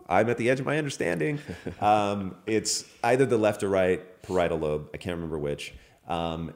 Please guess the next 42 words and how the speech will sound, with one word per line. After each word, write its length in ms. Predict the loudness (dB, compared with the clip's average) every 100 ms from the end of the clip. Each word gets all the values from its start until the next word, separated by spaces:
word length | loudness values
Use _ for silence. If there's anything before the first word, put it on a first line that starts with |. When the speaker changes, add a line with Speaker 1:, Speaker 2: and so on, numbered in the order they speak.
| -6
Speaker 1:
and 640 | -4 -2 -4 -4 -6 -10 -18 _ _ _ _
what 220 | -4 -2
that, 320 | 2 0 0 0
that's 240 | 2 2
in 120 | -2
charge 260 | -4 -4 -4
of 80 | -6
navigation. 720 | -6 -4 -4 -6 -6 -10 -16 -18 -10
And 100 | -8
the 80 |
reason 280 | -2 -2 0
that's 200 | -2 -2
interesting 500 | -6 -8 -8 -8 -8
is 180 | -8 -8
because 260 | -8 -8 -2
that's 240 | 0 0
how 60 | -4
you 120 | -6
define 420 | -6 -4 -4 -4
the 180 | -6 -4
ends 380 | -4 -4 -4 -6
of 420 | -4 -4 -6 -10
where 160 | -4 -2
you 220 | -2 -2
are. 260 | 0 0 -2
If 100 | -6
you 140 | -4 0
know 160 | 0
where 160 | 0 -2
you 260 | -2 -6 -2
end, 420 | -2 -2 -4 -8
then 260 | -2 0 0
you 120 | -4
can 160 | -6
begin 260 | -8 -6 -6
to 100 | -6
navigate 480 | -6 -6 -6 -6 -6
your 120 | -8
way 160 | -6 -8
in 80 | -10
space. 480 | -10 -12 -12 -14 -14
Speaker 2:
Mm. 300 | -12 -12